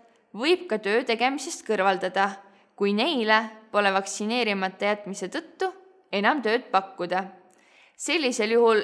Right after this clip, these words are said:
ei pea neile ka töötasu maksma, kuna tööd ei tehta töötajast tuleneval põhjusel. Töötasu mittemaksmine sel perioodil on põhjendatav asjaoluga, et töötajal ei esine kirjeldatud juhul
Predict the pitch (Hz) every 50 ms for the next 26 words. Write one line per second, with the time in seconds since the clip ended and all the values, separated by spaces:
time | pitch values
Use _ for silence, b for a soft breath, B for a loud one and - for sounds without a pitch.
0 | - - - 220 208 214 - 220 214 208 202 208 208 208 208 208 202 - 214 214
1 | 208 214 214 - - - - 381 294 208 - 190 196 - 196 185 190 190 190 -
2 | - - 180 180 190 190 B B B B B B B - 208 202 190 196 196 294
3 | 349 370 370 359 359 - - - - 196 196 185 185 208 240 262 - - 330 294
4 | 320 208 202 202 208 - - 277 269 269 - - 190 196 202 208 220 226 233 240
5 | 233 - 190 185 185 - 175 - 180 170 180 185 - - _ _ _ _ _ _
6 | _ _ _ _ _ _ _ _ _ _ _ _ _ - 294 320 - 269 - 214
7 | 220 220 240 233 233 294 370 - - - 214 214 220 226 220 - - 214 202 196
8 | 196 202 - 208 185 196 190 - - - 202 202 208 233 247 247 330 359 370 359
9 | - - - - _ - 202 202 - 220 233 226 302 302 311 370 359 - 359 285
10 | 220 214 208 - 208 196 208 208 202 202 - 202 214 208 - - - _ _ _
11 | _ - 202 - - - 247 311 302 247 - - - 202 208 208 202 214 - -
12 | - - - 175 214 269 277 - 254 214 208 208 202 - 240 247 233 214 208 -
13 | 185 180 196 190 196 302 320 349 339 330